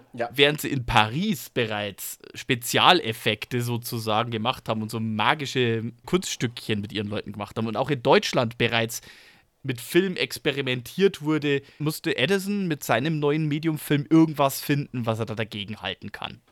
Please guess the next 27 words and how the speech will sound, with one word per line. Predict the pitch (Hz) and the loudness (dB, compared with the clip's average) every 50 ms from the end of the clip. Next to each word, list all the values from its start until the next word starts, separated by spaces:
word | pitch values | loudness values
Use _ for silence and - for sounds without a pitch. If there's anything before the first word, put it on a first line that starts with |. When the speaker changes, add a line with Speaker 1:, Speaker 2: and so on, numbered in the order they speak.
| _ _ _ _ _ _ | _ _ _ _ _ _
Speaker 2:
Und | - 147 156 | -6 -4 -4
die | 175 - 143 | -2 0 0
ersten | 160 226 233 - - - 240 196 | 0 0 0 -2 -2 -2 0 2
Western-Szenen, | 156 160 208 - - - 202 185 175 - - - - - - 139 147 180 202 202 202 208 208 208 - _ _ _ _ _ _ _ _ _ _ - | 4 2 2 2 0 -4 -4 -4 -4 -6 -10 -10 -6 -4 -4 -4 -2 -2 -4 -4 -2 -2 -4 -6 -8 _ _ _ _ _ _ _ _ _ _ -6
die | 160 160 165 156 | -4 -4 -2 2
da | 160 151 139 | 4 4 6
auf | - 143 131 117 | 6 4 2 0
Film | - - - - 165 165 180 214 226 226 208 185 | -6 -8 2 4 4 4 6 4 2 0 0 -2
so | - - 156 156 | -4 -4 -4 -4
in | - 156 160 | -2 -2 -4
ein | 143 - - - 135 117 | -4 -4 -6 -8 -10 -8
paar | - - - 151 156 175 185 165 | -6 -4 -2 0 2 2 2 2
wenigen | 147 147 175 185 180 - 160 151 | 0 -2 -2 -4 -4 -2 -2 -2
Minuten, | 143 143 135 135 156 185 190 - 170 165 160 151 | -2 -2 -2 -2 -2 -4 -4 -4 -6 -6 -6 -8
vier, | - - 165 165 160 | -8 -2 0 0 0
fünf | - - 165 156 147 - - | 0 -2 -4 -6 -6 -6 -6
Minuten | 156 143 147 151 - - 123 | -4 -4 -4 -6 -8 -12 -6
festgehalten | - 139 156 - - - - 160 143 - 147 - - - 156 135 | -2 -2 -2 -2 -4 -8 -8 -2 0 0 0 0 -2 -8 -6 -2
waren, | 139 139 143 156 - _ - - - - - - - _ _ _ _ _ _ _ | 0 0 0 -2 -4 _ -20 -20 -20 -20 -20 -20 -20 _ _ _ _ _ _ _
die | - 139 127 | -6 -6 0
haben | 113 123 143 185 | 2 4 4 4
dann | 185 196 196 | 2 0 0
tatsächlich | 196 175 160 147 - 147 135 - - - - - | 0 -2 -6 -4 -4 -4 -4 -4 -6 -8 -4 -4
auch | 139 151 | -2 -2
noch | 151 - | -2 -2
in | 160 143 - | -4 -4 -2
Westernstädten | 127 117 - - - 123 123 - - - 107 101 - _ - 123 123 | -2 -2 -2 -2 -4 -2 0 0 0 0 -2 -4 -4 _ -8 -8 -8